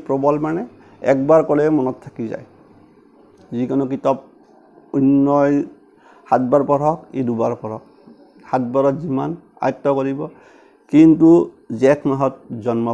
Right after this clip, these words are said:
পোৱা জাতক জাতিকাসকলে খুব সোনকালে আয়ত্ত কৰিব পাৰে।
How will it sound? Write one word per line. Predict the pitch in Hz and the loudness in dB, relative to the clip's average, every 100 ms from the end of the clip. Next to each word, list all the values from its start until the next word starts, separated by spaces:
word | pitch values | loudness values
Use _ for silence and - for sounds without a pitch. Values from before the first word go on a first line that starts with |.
| 117 | -6
পোৱা | 120 113 | -8 -8
জাতক | 107 113 104 | -10 -12 -12
জাতিকাসকলে | 120 - 110 - 107 110 160 170 214 _ _ _ _ _ _ _ _ _ - _ _ _ _ | -18 -14 -12 -10 -12 -14 -12 -12 -14 _ _ _ _ _ _ _ _ _ -20 _ _ _ _
খুব | 165 - - | -4 -4 -12
সোনকালে | - 196 190 156 117 | 0 2 2 2 2
আয়ত্ত | 110 - 117 | 0 -2 -6
কৰিব | 110 107 - | -6 -8 -8
পাৰে। | - | -10